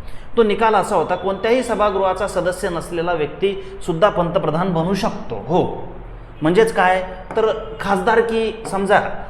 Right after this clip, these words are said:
लोकसभा किंवा राज्यसभेची त्यांच्याकडे खासदारकी नसेल, तरी त्या व्यक्तीला पंतप्रधान म्हणून शपथ दिली जाते. परंतु अट अशी आहे की सहा महिन्याच्या आत त्यांना सदस्य व्हावं लागतं, तिथे निवडूनच यावं लागतं असा शब्द नाही वापरला तरी चालेल,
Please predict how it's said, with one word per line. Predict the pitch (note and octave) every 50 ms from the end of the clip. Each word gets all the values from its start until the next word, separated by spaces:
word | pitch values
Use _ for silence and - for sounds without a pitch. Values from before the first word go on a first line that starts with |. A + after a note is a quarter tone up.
| - - -
लोकसभा | D#3 F3 G3+ F#3+ - - G3+ F3+ G3
किंवा | F#3 G#3+ G#3 G3 F3+
राज्यसभेची | F3 F3 E3+ F#3 F3 F#3+ F3 E3+ E3 F3+ -
त्यांच्याकडे | F#3 E3+ D#3 F#3+ - F#3 F#3+ F#3
खासदारकी | D3+ C3+ B2 B2 D3 D3 - -
नसेल, | G#3+ G#3+ F3 - C#3+ A2+ G2 - - - - - - - - - - - - - -
तरी | F3 G#3 -
त्या | - A3+ A3 A3
व्यक्तीला | G3+ F#3 F3+ - G3 F3+ F3+
पंतप्रधान | F3 F3 E3 C#3 F3 D#3+ E3 D#3 E3+ E3+
म्हणून | D#3+ D3+ D#3 E3 F3
शपथ | E3+ - D3 - E3+ F3+
दिली | E3+ F#3 A3 F#3+ D#3+
जाते. | B2 A#2 G2+ G2 - F2+ - - - - - - - - -
परंतु | E3 F#3 G3+ G3 A#3+
अट | F3 D#3+ E3 G3 A#3 -
अशी | A3 G3+ G#3 - A#3+
आहे | G#3+ F#3 F#3+ G3+
की | F#3+ G#3+ G3+
सहा | - F3+ F3 F3+ F#3+
महिन्याच्या | G3 F#3+ F#3 F3+ F3+ F3+ F3+ F#3 E3
आत | E3
त्यांना | D#3+ - - D#3+ D3+ D#3 D#3 D3+ D#3 F3 D#3 - - - - - - - - -
सदस्य | F#3+ D#3+ F3 E3+ - - G3+
व्हावं | F3+ E3 E3 E3+ E3+ E3+ D3+
लागतं, | C3+ B2 - - - - G#2 - - - - - - - - -
तिथे | G3 G3+ A3 G3
निवडूनच | F3+ F3 F3+ G3 A3 A3+ C4 C4+ C#4 C4+ G#3
यावं | A3 G3 F#3 G#3 G#3
लागतं | G3 F#3+ F#3+ - G3 F3+
असा | F3 - G3+ -
शब्द | - D3+ C#3+ C#3+ D3
नाही | E3+ D#3+ D#3 E3
वापरला | E3 D#3+ D3 D#3 D3 C#3+ C#3 C3+ D#3
तरी | D#3+ D#3+
चालेल, | - C3+ A#2 G#2+ G2+ F#2 - - - -